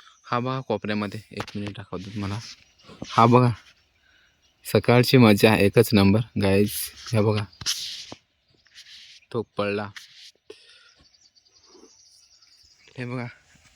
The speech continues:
बगडे किती आहेत. आणि हे जेवढे मित्रांनो गुरं आहेत ते आपले आहेत आणि त्या म्हशी वगैरे आहेत त्या आपल्या नाही आहेत. तर गाईज, अशा प्रकारे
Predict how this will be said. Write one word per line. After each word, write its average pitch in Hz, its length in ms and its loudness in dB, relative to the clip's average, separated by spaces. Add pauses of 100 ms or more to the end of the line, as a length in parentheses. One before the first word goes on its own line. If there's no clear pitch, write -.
(680)
बगडे 117 360 -6 (140)
किती 117 220 -8
आहेत. 113 240 -10 (1700)
आणि 135 420 -4 (1200)
हे 143 120 -2
जेवढे 135 300 -4
मित्रांनो 131 600 -8
गुरं 139 260 -6
आहेत 131 160 -8 (120)
ते 147 40 -6
आपले 131 300 -10
आहेत 127 200 -10 (640)
आणि 127 280 -8
त्या 143 100 -12
म्हशी 135 320 -8
वगैरे 143 280 -6
आहेत 117 200 -12 (420)
त्या 120 400 -6 (840)
आपल्या 127 340 -6
नाही 139 140 -6
आहेत. 123 360 -12 (1000)
तर 110 120 -8
गाईज, 117 340 -6 (560)
अशा 117 240 -8
प्रकारे 135 460 -6